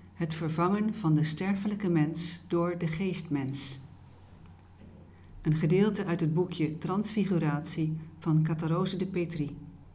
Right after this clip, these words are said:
Transfiguratie is een gnostieke methode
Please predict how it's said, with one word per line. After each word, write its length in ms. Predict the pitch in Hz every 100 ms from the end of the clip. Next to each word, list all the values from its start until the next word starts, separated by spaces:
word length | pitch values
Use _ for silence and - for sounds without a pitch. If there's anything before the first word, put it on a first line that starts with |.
| - - - - - - - - - - - - - - - - - - - - - - - - - - - - - - - - - - - - - - - -
Transfiguratie 960 | - 208 220 220 196 185 175 175 - 175
is 160 | 170 156
een 100 | 156
gnostieke 540 | 151 151 - 220 220
methode 640 | 196 185 160 139 135 160